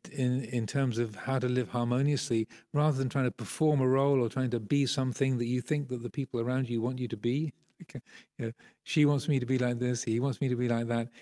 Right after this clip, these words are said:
If I act in the way that I think that they want me to act, then they will be happy and that's a good thing. It's a lot of stuff to carry around. <laughs> It's a, a lot of, a lot of doing, and especially if you've got five people in the room who are all expecting you to be different things,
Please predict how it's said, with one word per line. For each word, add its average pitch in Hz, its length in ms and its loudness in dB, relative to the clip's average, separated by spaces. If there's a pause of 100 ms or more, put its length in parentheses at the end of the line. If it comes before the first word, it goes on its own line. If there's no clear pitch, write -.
(120)
If 123 160 -2
I 143 320 4 (600)
act 131 320 0
in 131 80 2
the 123 80 2
way 131 260 2
that 117 260 -4
I 113 120 -2
think 135 340 -2
that 117 140 -4
they 127 160 2
want 127 180 0
me 127 140 0
to 123 80 -2
act, 123 340 -4
then 123 200 0
they 127 120 0
will 120 140 2
be 120 120 -2
happy 120 360 -2
and 113 100 0
that's 117 180 -2
a 123 60 -2
good 110 220 -2
thing. 117 340 -2 (540)
It's - 80 -14
a 226 100 2
lot 196 100 0
of - 60 -2
stuff - 420 -2
to 113 100 -4
carry 123 280 0
around. 117 500 -2
<laughs> - 60 -10 (440)
It's - 180 -6
a, - 80 0 (680)
a 156 60 4
lot 151 200 4
of, 117 220 0 (600)
a 165 60 -2
lot 139 180 2
of 120 140 2
doing, 139 340 4
and 113 120 0
especially 135 400 0
if 117 80 -2
you've 123 140 -2
got 120 160 0
five 135 300 0
people 131 260 -2
in 123 60 0
the 123 80 0
room 123 160 2
who 120 380 0
are 123 60 0
all 123 200 2
expecting 127 440 -2
you 120 80 2
to 117 60 -2
be 117 120 -2
different 113 320 -2
things, 107 460 -4